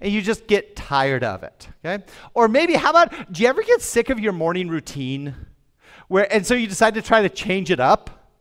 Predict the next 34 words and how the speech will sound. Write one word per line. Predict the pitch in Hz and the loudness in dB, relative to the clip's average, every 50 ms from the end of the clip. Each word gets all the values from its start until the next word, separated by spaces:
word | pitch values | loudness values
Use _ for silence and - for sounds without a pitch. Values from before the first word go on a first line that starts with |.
| _ _ _ _ - - - - | _ _ _ _ -20 -20 -20 -6
but | - 190 170 | -4 -2 -2
then | 190 190 | -2 -2
you're | 185 185 | -2 -4
like, | 170 - - | -4 0 0
"Wait, | 202 170 156 - - - - - _ _ _ _ _ _ | 0 0 0 -6 -14 -20 -20 -20 _ _ _ _ _ _
and | - 185 | -4 -4
it, | 214 - | -4 -6
y-, | 208 190 220 - 160 | -6 -10 -10 -10 -2
my | 139 190 185 185 | 2 2 2 2
order's | - 214 220 247 277 285 302 269 208 | 4 6 6 6 6 6 2 0 0
all | 269 233 233 247 | 4 6 6 6
messed | 240 233 269 254 - - 254 | 8 6 4 4 4 4 4
up. | 254 247 - | 4 4 0
Like, | 214 190 - | -6 -6 -4
did | - 185 175 | -4 -4 -2
I | 202 254 | -4 -4
put | - - 302 302 | -4 -6 -4 -2
on | 277 247 185 | -2 -4 -4
deodorant? | 160 170 170 190 208 202 208 196 | -2 0 0 0 2 0 -2 -2
Wait, | 165 156 - - - - - | -4 -6 -6 -8 -10 -12 -12
<sighs> | - - - - | -14 -20 -20 -12
what's | _ 226 - - | _ -12 -6 -2
my | 277 277 | -2 -2
breath?" | 220 165 - 202 202 - - - 208 _ - | 0 2 2 2 2 2 0 -14 -16 _ -4
And | 233 208 - | -4 -4 -2
you | - 233 226 202 | -6 -6 -4 -2
just | 180 269 254 - - | -2 -4 -4 -4 -2
get | - 240 233 233 - | -2 -2 -2 0 -4
the | 214 | -6
system | - - 220 202 - 220 202 | -2 -2 -4 -2 -2 -4 -2
all | 202 202 196 | -2 -2 0
messed | 202 196 190 - - | -2 -2 -2 0 2
up. | 214 202 208 208 - _ _ _ _ _ _ _ _ _ _ _ _ _ _ _ _ _ | 2 2 2 2 -4 _ _ _ _ _ _ _ _ _ _ _ _ _ _ _ _ _
Well, | 220 233 240 214 156 | 4 4 4 4 2